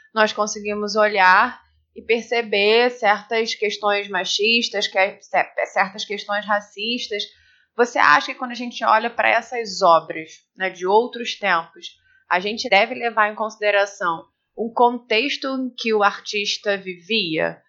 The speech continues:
Por exemplo, quando a gente fala de, do Euclides da Cunha, quando ele escreve lá Os Sertões, né, ele coloca a figura do sertanejo como inferior.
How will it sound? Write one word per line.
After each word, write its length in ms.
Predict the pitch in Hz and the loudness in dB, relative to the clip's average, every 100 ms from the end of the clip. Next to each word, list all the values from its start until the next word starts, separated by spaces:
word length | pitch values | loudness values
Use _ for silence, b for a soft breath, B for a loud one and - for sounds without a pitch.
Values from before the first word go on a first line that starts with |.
| _ _ _ | _ _ _
Por 140 | 240 | 2
exemplo, 420 | 247 240 196 180 190 | 2 4 2 0 -2
quando 140 | 202 | -4
a 40 | |
gente 220 | 214 208 214 | -6 -8 -2
fala 300 | 208 208 214 | 2 4 2
de, 140 | 202 196 | 0 -10
do 200 | 180 202 | -2 2
Euclides 500 | 202 202 214 208 208 | 2 0 -4 -6 -4
da 140 | 214 214 | -2 -2
Cunha, 340 | - 190 170 | -2 -4 -4
quando 140 | 175 | -6
ele 100 | 175 | -8
escreve 400 | - - 180 185 | -8 -2 0 2
lá 180 | 180 180 | 4 4
Os 100 | 190 | 2
Sertões, 680 | 196 196 - - 185 151 - _ | -6 -12 -8 0 0 -2 -12 _
né, 180 | - 185 | -6 -6
ele 100 | 180 | -4
coloca 380 | 180 185 170 185 | 0 2 4 2
a 60 | 208 | -4
figura 300 | 208 202 202 | -4 -2 -2
do 80 | 202 | -4
sertanejo 640 | - - 196 190 185 208 214 | -12 -6 -4 -2 -2 -4 -6
como 200 | 208 214 | -10 -10
inferior. 640 | 226 220 220 208 165 - | -10 -8 0 0 0 -4